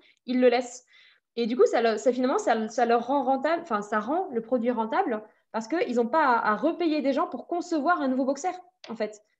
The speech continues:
Le boxer noir, enfin, on s'en fiche, euh, qu'il soit pas, euh, enfin, une fois qu'il est conçu, il est conçu. Euh, il n'y a pas besoin d'a-, d'avoir, euh,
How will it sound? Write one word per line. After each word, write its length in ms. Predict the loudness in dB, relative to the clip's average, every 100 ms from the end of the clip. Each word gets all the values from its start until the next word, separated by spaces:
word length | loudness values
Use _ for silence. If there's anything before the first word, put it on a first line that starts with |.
| _
Le 120 | -2
boxer 240 | 0 0 0
noir, 320 | 2 2 2
enfin, 240 | 0 -4 -4
on 100 | -4
s'en 140 | -6
fiche, 240 | -6 -4
euh, 140 | -2 -4
qu'il 120 | -4
soit 160 | -8 -4
pas, 300 | -2 -2 -2
euh, 220 | -4 -6
enfin, 240 | -6 -6
une 180 | -6 -8
fois 100 | -8
qu'il 140 | -8
est 40 | -8
conçu, 260 | -10 -8 -8
il 60 |
est 60 | -6
conçu. 340 | -8 -8 -6
Euh, 160 | -6 -6
il 40 |
n'y 60 | -6
a 40 |
pas 80 | -6
besoin 180 | -6 -6
d'a-, 280 | -6 -6 -8
d'avoir, 280 | -8 -8
euh, 200 | -8 -8